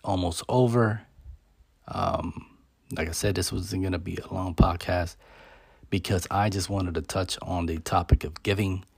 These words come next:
And I wanted to talk about how good God is and how much he has given and how he continues to give. It's like he's the gift that keeps on giving,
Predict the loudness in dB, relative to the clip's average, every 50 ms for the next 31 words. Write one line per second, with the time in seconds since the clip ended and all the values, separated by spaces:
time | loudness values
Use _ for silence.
0 | -20 -20 _ -20 -20 _ _ -4 -2 -2 0 -2 -2 -4 -4 -4 -4 -2 -2 -2
1 | -2 -2 -2 -2 -2 -2 -2 0 0 2 2 2 2 0 2 2 0 0 -2 -6
2 | -10 -4 2 6 8 8 8 6 4 4 4 4 4 2 0 -6 _ _ -2 0
3 | 2 2 2 2 0 -2 -4 -8 -12 -16 -18 -20 -20 -20 _ _ _ _ _ _
4 | _ -6 -4 -2 0 0 0 0 0 2 2 2 2 0 0 0 0 0 0 0
5 | -2 -4 -6 -6 -4 -4 -4 -2 -4 -4 -6 -8 -10 -16 _ -20 -20 -20 -20 -20
6 | -20 -20 -20 _ _ _ _ _ -2 0 2 2 4 4 4 2 2 0 0 -2
7 | -2 0 2 4 6 6 6 4 2 2 -2 -2 -2 -2 -2 -2 -2 -6 -10 -16
8 | -20 -20 -20 _ _ _ _ -4 -2 0 0 2 2 2 2 0 -2 -6 -12 _
9 | _ _ _ _ _ _ _ _ _ _ _ _ _ _ -10 0 6 8 10 10
10 | 8 8 4 2 -2 0 2 2 2 2 0 -2 -4 -4 -2 0 0 0 2 2
11 | 2 2 2 2 2 0 0 0 -2 -6 -8 -12